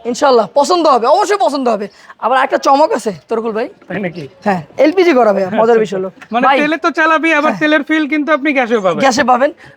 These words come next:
Speaker 1: And সিএনজির জন্য সিরিয়াল লাগান লাগে, এটার জন্য ইনশাআল্লাহ সিরিয়াল লাগান লাগবে না।
Speaker 2: চব্বিশ
Speaker 1: যারা,
Speaker 2: ঘন্টা সারা বাংলাদেশ থেকে
Speaker 1: জি,
Speaker 2: ফুয়েল।
Speaker 1: যারা অফিসিয়াল ইউজ করবেন,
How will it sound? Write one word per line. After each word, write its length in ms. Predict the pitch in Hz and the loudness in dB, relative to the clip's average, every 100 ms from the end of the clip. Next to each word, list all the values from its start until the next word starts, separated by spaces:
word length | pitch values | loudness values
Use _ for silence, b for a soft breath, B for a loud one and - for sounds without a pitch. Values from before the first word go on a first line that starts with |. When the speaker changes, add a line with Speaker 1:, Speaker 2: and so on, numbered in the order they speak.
| - | -4
Speaker 1:
And 140 | 233 | -4
সিএনজির 320 | - 294 285 | 0 2 2
জন্য 220 | 247 285 285 | 2 2 0
সিরিয়াল 300 | 269 269 269 | 2 2 4
লাগান 240 | 254 262 | 4 2
লাগে, 240 | 247 247 | 0 0
এটার 160 | 254 240 | 0 0
জন্য 240 | 247 247 | -2 -4
ইনশাআল্লাহ 380 | 247 240 247 233 | -6 -2 0 0
সিরিয়াল 260 | - 226 226 | 0 2 4
লাগান 220 | 220 233 | 4 2
লাগবে 240 | 220 214 | -2 -2
না। 140 | 233 302 - | -4 -6 -2
Speaker 2:
চব্বিশ 240 | 269 247 | -2 2
Speaker 1:
যারা, 120 | 269 269 | 2 4
Speaker 2:
ঘন্টা 160 | 294 | 2
সারা 220 | 277 294 | 2 0
বাংলাদেশ 360 | 269 254 214 196 | 2 -2 -4 -8
থেকে 140 | 208 | -6
Speaker 1:
জি, 80 | 233 | -4
Speaker 2:
ফুয়েল। 200 | 190 147 - | -4 -8 -2
Speaker 1:
যারা 180 | 247 285 | 2 4
অফিসিয়াল 440 | 277 285 262 320 | 2 0 -2 0
ইউজ 180 | 285 - | -2 -2
করবেন, 320 | 320 269 302 | -4 0 -2